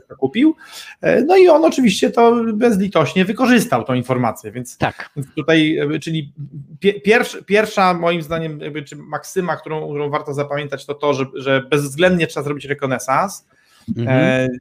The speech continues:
Speaker 1: i, i to i nawet nie, jeszcze, nawet, nawet nie już na etapie due diligence, bo to już jest bardzo głęboko w transakcji, ale jeszcze zanim
Speaker 2: Mhm.
Speaker 1: w ogóle się przystąpi do transakcji.
Speaker 2: Mhm,
Speaker 1: Ale
Speaker 2: mhm.
Speaker 1: po drugie, jak już się rozmawia z partnerem, czy to do kupienia, czy to do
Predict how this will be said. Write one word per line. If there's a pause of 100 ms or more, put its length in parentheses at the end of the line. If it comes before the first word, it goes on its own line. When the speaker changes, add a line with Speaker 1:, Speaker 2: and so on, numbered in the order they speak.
Speaker 1:
i, (100)
i
to (880)
i
nawet
nie,
jeszcze,
nawet, (100)
nawet
nie
już
na
etapie
due
diligence,
bo
to
już
jest
bardzo
głęboko
w
transakcji,
ale
jeszcze
zanim
Speaker 2:
Mhm.
Speaker 1:
w
ogóle
się
przystąpi
do
transakcji.
Speaker 2:
Mhm,
Speaker 1:
Ale
Speaker 2:
mhm.
Speaker 1:
po
drugie, (180)
jak
już
się
rozmawia
z
partnerem,
czy
to
do
kupienia,
czy
to
do